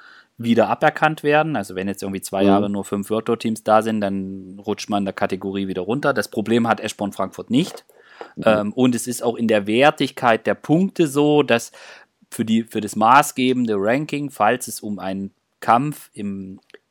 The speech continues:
Speaker 1: äh, eines Teams in der World Tour geht, gelten auch nur die etablierten, also die Punkte bei etablierten World Tour Rennen und nicht bei den neuen. Also das ist ein sehr, sehr kompliziertes,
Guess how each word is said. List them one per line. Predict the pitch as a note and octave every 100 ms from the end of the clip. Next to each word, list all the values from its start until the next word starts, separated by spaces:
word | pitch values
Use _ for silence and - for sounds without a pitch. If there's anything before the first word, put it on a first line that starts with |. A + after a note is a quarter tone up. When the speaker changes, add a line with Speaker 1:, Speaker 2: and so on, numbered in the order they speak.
| -
Speaker 1:
äh, | F#2+ F#2
eines | G2+ G2+ -
Teams | - C3+ D#3 D#3+ D3
in | - G#2
der | G2+
World | G#2 B2 C#3
Tour | C#3+ B2
geht, | A#2+ B2 C3 - - - _
gelten | A2 A#2+ B2+ B2
auch | G#2 A2
nur | A#2 A#2
die | A2+ G2+
etablierten, | G#2 G2+ G2 B2 D#3 E3+ E3 D#3+
also | G#2 G2
die | F#2
Punkte | - C3 B2
bei | G2+ F#2
etablierten | G2+ G2 - C3+ D#3 C#3
World | B2+ B2
Tour | B2 A2+
Rennen | A#2 A#2 A2
und | G2+
nicht | -
bei | F#2
den | F#2 G2+
neuen. | C3 D#3 D3 G#2+
Also | G2+
das | G#2+ A#2
ist | A#2+
ein | G#2+
sehr, | A#2+ C3
sehr | B2+ A#2+
kompliziertes, | C3+ B2 A#2 - B2+ B2+ A#2